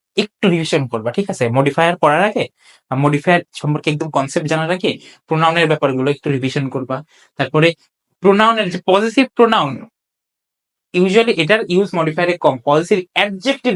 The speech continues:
যেটা, ওইটার ইউজ বেশি। এই কনসেপ্টগুলো কিন্তু এক ক্লাসে যদিও করানো সম্ভব না, তবে আমি তোমাকে বলে দিচ্ছি যে ডেমনস্ট্রেটিভ, এই use of demonstrative, ডেমনস্ট্রেটিভ ব্যাপারটা কি, ঠিক আছে, এই ডেমনস্ট্রেটিভ ব্যাপারটা কি? ডেমনস্ট্রেটিভস কোনগুলো?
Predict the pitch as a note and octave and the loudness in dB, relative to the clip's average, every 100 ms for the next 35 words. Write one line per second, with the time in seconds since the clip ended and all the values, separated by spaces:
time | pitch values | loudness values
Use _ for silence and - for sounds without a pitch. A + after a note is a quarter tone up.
0 | D#3 D#3 F#3+ - _ _ F#3 F#3 F#3 D#3+ | 2 2 0 -4 _ _ 2 4 2 0
1 | C#3 C3+ B2+ A#2+ A#2 D3+ E3+ E3+ D3 F3 | -2 -4 -2 -4 -2 0 0 0 -2 -4
2 | E3 F3 F3 F3+ F3 C#4+ - - _ - | -4 -4 -2 -4 -2 -2 -4 -20 _ -12
3 | - F#3 E3+ F3 F3 F3+ E3+ D#3+ D#3+ D3+ | -2 0 0 0 2 2 2 0 0 -4
4 | C#3+ F3 A3 G#3+ D#3+ G#3+ - _ _ _ | -2 -2 0 0 2 0 -2 _ _ _
5 | - D#3 F3+ F3+ D#3+ D3+ G3+ D3+ - C3+ | -6 0 0 0 0 2 2 0 -2 -4
6 | D3 C3+ D3+ E3+ E3 - F#3 C#3 B2+ C#3+ | -2 2 2 2 -2 -2 -2 0 -4 -4
7 | E3 F#3 G3+ E3 C#3 E3 G#3+ G3+ - E3 | 0 2 4 2 2 2 2 0 -2 -2
8 | D3+ C#3+ G#3+ A#3+ A3 A3 G#3+ E3+ D#3 C#3+ | 0 2 4 2 2 0 0 0 0 -2
9 | - - B2+ F#3+ F#3 D#3+ D3 C#3+ D3+ D3+ | -2 -6 -6 -6 -2 0 0 2 0 0
10 | D3+ D#3+ D#3+ C#3+ C3 C3 B2 - - - | -2 -4 -2 -2 -2 -2 -6 -8 -20 -20
11 | _ D3 G#3 A3+ A#3+ - A#3+ A#3 C4 A3 | _ 0 2 0 -2 -2 0 2 2 0
12 | - G#3+ A3 | 0 2 2